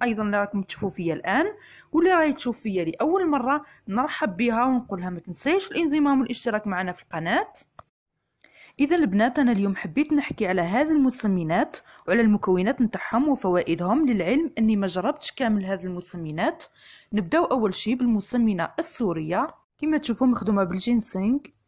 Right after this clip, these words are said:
لزيادة الوزن وتسمين الجسم وجمال الوجه. أما الفوائد تاعها البنات، تزيد الوزن، تفتح الشهية، نافعة لفقر الدم،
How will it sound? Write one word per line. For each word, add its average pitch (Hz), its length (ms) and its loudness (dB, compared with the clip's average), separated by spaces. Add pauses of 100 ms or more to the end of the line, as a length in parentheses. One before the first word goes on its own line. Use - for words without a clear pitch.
(240)
لزيادة 247 480 -2
الوزن 190 440 2
وتسمين 220 600 0
الجسم 180 540 -2 (380)
وجمال 190 460 0
الوجه. 220 540 -2 (3000)
أما 330 140 4
الفوائد 294 340 0
تاعها - 240 -6
البنات، 180 500 -2
تزيد 226 340 -2
الوزن، 180 440 -4 (180)
تفتح - 260 -10
الشهية، 175 720 -4 (160)
نافعة 233 420 0
لفقر 180 360 -6
الدم، 233 360 -2